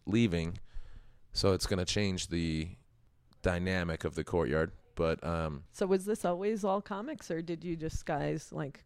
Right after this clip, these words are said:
Speaker 2: you know, when, I know you said you'd moved in with a couple of comics, but did
Speaker 1: Yeah.
Speaker 2: you just recruit other comics to come live near here, or was
Speaker 1: Y-,
Speaker 2: it
Speaker 1: yeah, I
Speaker 2: already set up?
Speaker 1: Well, yeah, no, it, it, uh, it happened organically, like, four years ago.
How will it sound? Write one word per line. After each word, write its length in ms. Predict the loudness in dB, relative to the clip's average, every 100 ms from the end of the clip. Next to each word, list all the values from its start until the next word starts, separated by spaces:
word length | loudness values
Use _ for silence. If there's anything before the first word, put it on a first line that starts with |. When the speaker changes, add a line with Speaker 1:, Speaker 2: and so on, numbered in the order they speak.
| -6
Speaker 2:
you 160 | -4
know, 80 | -4
when, 240 | -4 -4 -4
I 80 | -2
know 120 | 0
you 180 | 0 -2
said 240 | -4 -4 -2
you'd 180 | -2
moved 260 | 0 -2 -2
in 160 | -4 -4
with 120 | -6
a 20 |
couple 240 | -8 -6
of 60 | -6
comics, 360 | -6 -8 -8 -8
but 160 | -10
did 240 | -4 -4 0
Speaker 1:
Yeah. 360 | 4 6 6 4
Speaker 2:
you 140 | 0
just 280 | 0 -4 -8 -4
recruit 480 | 0 0 0 -2 0
other 380 | -2 -2 -4 -2
comics 440 | 0 2 2 0
to 80 | -6
come 260 | -2 0 0
live 120 | 0
near 200 | 0 -2
here, 220 | -2 -6
or 20 |
was 220 | -6 -6 -6
Speaker 1:
Y-, 60 |
Speaker 2:
it 20 | -12 -20 -6
Speaker 1:
yeah, 300 | 4 8 8
I 40 | 8
Speaker 2:
already 160 | 6
set 180 | 2 2
up? 160 | 2 -2 -14 -20 -20 -20 -20 -20 -14 6
Speaker 1:
Well, 180 | 10
yeah, 220 | 12 12 12
no, 220 | 10 8
it, 340 | 8 4 2
it, 240 | 0 2 6
uh, 440 | 6 8 6 4 0 -8 -18 -6
it 140 | -2
happened 500 | 4 6 6 4 4
organically, 760 | 6 6 4 4 4 4 6 6
like, 160 | 4 2
four 480 | -8 -2 6 8
years 300 | 8 8 6
ago. 380 | 4 4 6 4